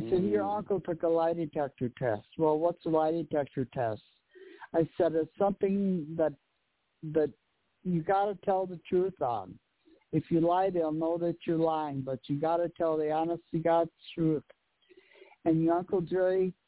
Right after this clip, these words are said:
Speaker 1: flunked his lie detector test. That's why he went to prison for ten years.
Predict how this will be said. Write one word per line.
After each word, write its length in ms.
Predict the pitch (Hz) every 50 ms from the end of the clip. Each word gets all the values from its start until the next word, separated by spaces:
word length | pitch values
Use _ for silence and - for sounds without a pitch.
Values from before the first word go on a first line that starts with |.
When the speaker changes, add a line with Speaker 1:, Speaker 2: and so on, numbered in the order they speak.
| _ _ _
Speaker 1:
flunked 340 | - 196 196 196 196 - _
his 160 | 202 185 170 - -
lie 180 | 175 170 170 170
detector 540 | 175 170 160 - 180 175 170 - - 175
test. 320 | 160 - 180 180 180 170 - _ -
That's 260 | 170 170 175 175 - - -
why 200 | 175 170 165 156
he 120 | 165 160
went 280 | 156 156 156 156 151 -
to 80 | 160
prison 400 | 147 - 165 156 151 151 - 147 -
for 100 | - 143 135
ten 380 | - 156 143 139 135 139 139
years. 320 | 139 135 139 135 131 123